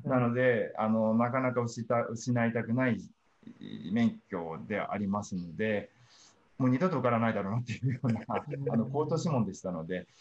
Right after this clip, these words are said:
Speaker 2: あの、それは捨てたくないなと思ってキープしてます。オーストラリアに関してはそんなに苦ではなかったので、
Speaker 1: うん。
Speaker 2: あの、まあ、一応、二カ国、二つの国で取っておけばいいかなぐらいな気持ちで、ここは残しておこうと。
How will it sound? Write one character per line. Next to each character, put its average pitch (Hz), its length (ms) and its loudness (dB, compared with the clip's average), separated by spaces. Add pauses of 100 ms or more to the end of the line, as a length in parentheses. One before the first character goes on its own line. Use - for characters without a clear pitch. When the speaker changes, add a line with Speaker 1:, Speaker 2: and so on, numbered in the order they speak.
(240)
Speaker 2:
あ 101 100 -4
の、 95 500 -2 (680)
そ - 260 -6
れ 117 180 2
は 123 160 4
捨 - 120 -12
て 107 80 -10
た 104 120 -2
く 95 120 -6
な 92 120 -4
い 82 80 -12
な 90 140 -8
と - 100 -4
思 92 120 -2
っ - 40 -16
て 101 120 -10
キ 104 160 -6
ー - 60 -4
プ - 40 -14
し - 80 -12
て - 60 -12
ま 90 120 -10
す。 - 200 -20
オ 151 100 0
ー - 20 0
ス 160 100 -6
ト 240 40 0
ラ 240 100 4
リ 233 120 6
ア 139 40 2
に 113 120 0
関 120 180 2
し 113 80 -10
て 107 100 -6
は 95 120 -2
そ 113 120 -4
ん 110 40 2
な 113 80 2
に 107 280 0 (220)
苦 107 100 -4
で 101 60 0
は 90 80 -2
な 92 100 -6
か 98 120 -6
っ - 80 -14
た 87 100 -10
の 80 100 -10
で、 95 280 -4 (440)
Speaker 1:
う 135 60 -4
ん。 104 60 -2
Speaker 2:
あ - 20 0
の、 90 480 -2 (640)
ま 135 140 0
あ、 - 20 0
一 127 240 -2
応、 147 300 -2 (340)
二 151 120 0
カ 160 120 2
国、 131 180 -6
二 - 200 -2
つ 151 100 -4
の 139 100 -4
国 113 200 0
で 98 80 -6
取 135 160 -4
っ - 20 -16
て 110 60 -6
お - 20 -8
け 98 100 -4
ば 92 120 -4
い 107 80 -2
い 113 40 -4
か 107 120 -2
な 107 120 -4
ぐ 123 80 0
ら 117 120 4
い 107 40 2
な 98 120 -4
気 - 100 -6
持 120 140 2
ち 117 120 -6
で、 117 180 2
こ 120 120 -10
こ 131 120 -2
は 107 60 2
残 104 220 -2
し 117 80 -6
て 120 60 -6
お - 20 -8
こ 95 140 -4
う 95 160 -10
と。 - 180 -8